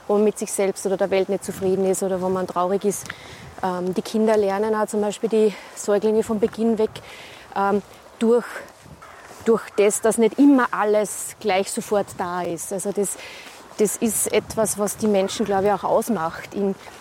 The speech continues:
in schwierigen Situationen kreativ zu sein, Lösungen zu finden. Ja,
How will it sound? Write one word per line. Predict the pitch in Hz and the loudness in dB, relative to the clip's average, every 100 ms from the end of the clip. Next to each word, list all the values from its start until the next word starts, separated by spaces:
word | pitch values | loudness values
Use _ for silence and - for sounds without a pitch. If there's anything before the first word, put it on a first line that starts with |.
| - - | -18 -4
in | 208 | -4
schwierigen | - 233 240 226 | 2 4 4 2
Situationen | - 226 220 196 - 196 190 190 190 190 - - - - - - | -4 -6 -4 -4 -4 -2 0 0 -2 -4 -12 -20 -20 -20 -20 -18
kreativ | - 220 214 233 208 | -2 0 2 0 -2
zu | - 214 | -4 -6
sein, | - 208 190 196 202 | -2 -2 0 0 2
Lösungen | 202 226 220 226 214 | 2 2 0 -2 -2
zu | 226 | -6
finden. | - 226 214 196 208 196 208 190 - - - - - - | -6 -4 -2 -2 -4 -2 -2 -4 -10 -20 -20 -20 -12 0
Ja, | 247 | 0